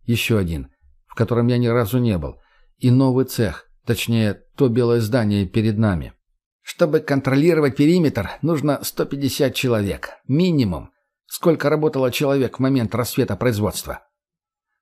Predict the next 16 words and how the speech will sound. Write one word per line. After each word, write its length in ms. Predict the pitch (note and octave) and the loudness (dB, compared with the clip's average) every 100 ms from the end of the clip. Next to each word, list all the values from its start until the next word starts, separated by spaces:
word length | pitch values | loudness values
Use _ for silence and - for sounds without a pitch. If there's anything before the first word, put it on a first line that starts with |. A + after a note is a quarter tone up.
| _ | _
Две 220 | F2+ B2 | -2 0
тысячи 460 | B2+ D3 C3+ B2 - | 0 -2 -2 -4 -4
вроде 300 | G2 G2 E2 | -2 -4 -4
бы. 180 | C2+ - _ _ _ _ | -8 -12 _ _ _ _
Потом 240 | A#2 C#3+ C#3 | -4 -2 -2
поставили 480 | C3 - B2+ B2 | -4 -2 0 2
нового 320 | A#2+ B2+ A#2 A2+ | 2 0 0 0
директора, 680 | G#2+ C3 C3 G#2+ G2 F2+ - - | 0 0 0 -2 -4 -6 -12 -8
и 140 | B2+ | -8
всё 200 | - C#3 | -6 -6
пошло 300 | C3+ A#2+ C3+ | -6 -6 -6
прахом. 520 | - G2 D#2+ - - _ _ - _ | -2 -2 -2 -8 -14 _ _ -20 _
Помню 360 | D3+ E3 D#3 C#3 | 0 2 2 2
я 140 | C3 | 2
эту 180 | A#2 C3+ | 2 0
историю. 480 | A2+ B2+ G#2+ D#2+ | 0 0 0 -2